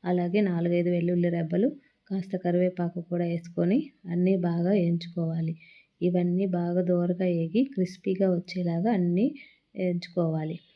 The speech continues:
ఈ విధంగా అన్నీ వేగిన తర్వాత కాసేపు చల్లారనివ్వాలి. ఇవి చల్లారిన తర్వాత మిక్సీ పట్టుకోవాలి. ఇవి ఫైన్ పౌడర్ లాగా చాలా మెత్తగా బ్లెండ్ చేసుకోవాలి. ఈ విధంగా పౌడర్ రెడీ అయిపోయింది.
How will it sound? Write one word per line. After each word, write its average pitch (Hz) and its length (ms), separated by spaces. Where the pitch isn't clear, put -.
ఈ - 140
విధంగా 185 380
అన్నీ 185 300
వేగిన 185 340
తర్వాత 170 420
కాసేపు 180 460
చల్లారనివ్వాలి. 175 920
ఇవి 185 160
చల్లారిన 180 480
తర్వాత 175 440
మిక్సీ 190 380
పట్టుకోవాలి. 160 680
ఇవి 190 180
ఫైన్ 185 440
పౌడర్ 175 420
లాగా 175 300
చాలా 175 300
మెత్తగా 175 440
బ్లెండ్ 175 340
చేసుకోవాలి. 160 680
ఈ 185 100
విధంగా 180 420
పౌడర్ 180 360
రెడీ 170 260
అయిపోయింది. 165 520